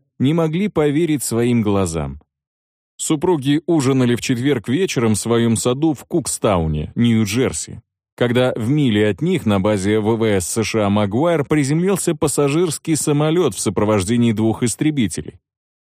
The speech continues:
Джон и Джудит привыкли к бесконечным полетам супергеркулесов и аваксов, но они не припомнят, чтобы за тридцать лет, что они тут живут, на базе когда-либо садился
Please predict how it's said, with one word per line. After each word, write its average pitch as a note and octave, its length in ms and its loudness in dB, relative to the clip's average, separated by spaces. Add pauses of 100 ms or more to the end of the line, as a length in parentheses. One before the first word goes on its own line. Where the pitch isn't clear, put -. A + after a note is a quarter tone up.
(260)
Джон C#3+ 300 2
и C3+ 240 0
Джудит F#3+ 540 -2
привыкли G#3+ 520 -2
к F#2+ 100 -4
бесконечным B2 760 0
полетам B2+ 540 0
супергеркулесов C3 1200 -2
и C#3 220 0
аваксов, C#3 760 -2
но G#2+ 320 2
они B2 300 2
не C3 180 2
припомнят, B2+ 720 0
чтобы G#2 540 0
за G#2+ 260 0
тридцать A2+ 640 -2
лет, D#3 380 0 (260)
что - 340 0
они C3 240 2
тут A#2 180 -2
живут, B2+ 460 -2 (360)
на C3+ 180 2
базе C#3+ 400 0
когда-либо G#2+ 880 -2
садился F3 640 -2